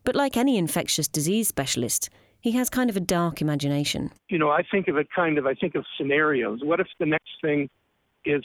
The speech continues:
Speaker 2: some, uh, an outbreak of some disease just as deadly anywhere in the world, um, and it threatens to become pandemic, and the Western world is not gonna be spared? What capacity do we have to stop it? What do we need to have in place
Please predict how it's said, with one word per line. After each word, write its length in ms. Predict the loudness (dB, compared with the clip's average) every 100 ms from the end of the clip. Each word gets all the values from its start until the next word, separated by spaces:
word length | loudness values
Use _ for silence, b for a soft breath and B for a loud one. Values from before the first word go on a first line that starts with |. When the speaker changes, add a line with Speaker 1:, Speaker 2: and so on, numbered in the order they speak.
| -2
Speaker 2:
some, 280 | 0 0 -4 -2
uh, 320 | 0 2 2
an 80 | 2
outbreak 400 | 0 0 0 0
of 80 | -2 -2
some 160 | 0
disease 380 | 0 0 0 -2 -2
just 160 | -4 -2
as 100 | -6 -4 -2
deadly 420 | -2 0 -2 0 2
anywhere 340 | 2 4 2
in 80 | 2
the 80 | 2
world, 380 | 2 2 0 -4 _ _ _ _ -4
um, 340 | 0 2 0
and 140 | 0 -2
it 80 | -2
threatens 320 | 0 0 0 -4
to 80 |
become 340 | -4 -2 -2 -2
pandemic, 580 | -2 -2 0 0 0 -2 -2
and 300 | -2 -2 -2
the 200 | -2 -2 _ -2
Western 380 | -2 0 0
world 240 | 2 2 0
is 80 | -2
not 200 | -2 -2
gonna 160 | -4
be 160 | -4 -8 -8
spared? 440 | -4 -2 -2 -6 -14 _ _ _ _ _ _ -2
What 220 | -2 0
capacity 560 | -4 0 0 0 -4 -4
do 100 | -2
we 140 | 0
have 220 | 0 0
to 60 | -4 -8
stop 320 | -2 -2 -2
it? 100 | -10 _ -6
What 140 | -2
do 80 | 2
we 100 | 2
need 220 | 2 2
to 60 | 0
have 200 | 0 0
in 140 | -2
place 380 | -2 -2 0 -2